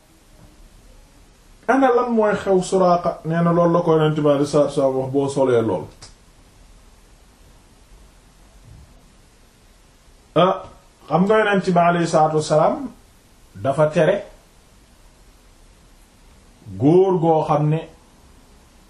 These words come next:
day utiliser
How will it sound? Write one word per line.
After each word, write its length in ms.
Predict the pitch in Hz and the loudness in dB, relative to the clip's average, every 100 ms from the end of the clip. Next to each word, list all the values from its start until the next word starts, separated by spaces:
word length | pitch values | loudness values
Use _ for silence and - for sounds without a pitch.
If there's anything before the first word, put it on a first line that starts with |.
| - _ - - - - - - - - - - | -20 _ -20 -20 -20 -20 -20 -20 -20 -20 -20 -18
day 400 | 120 131 147 156 - - - - - _ - - - - - - - - - - - - - - - - - - - - - - - - - - - - | -8 -2 0 -2 -6 -20 -20 -20 -20 _ -20 -20 -20 -20 -20 -20 -20 -20 -20 -20 -20 -20 -20 -20 -20 -20 -20 -20 -20 -20 -20 -20 -20 -20 -20 -20 -18 -8
utiliser 720 | 156 170 156 160 156 131 | -6 -4 -2 -2 -2 -4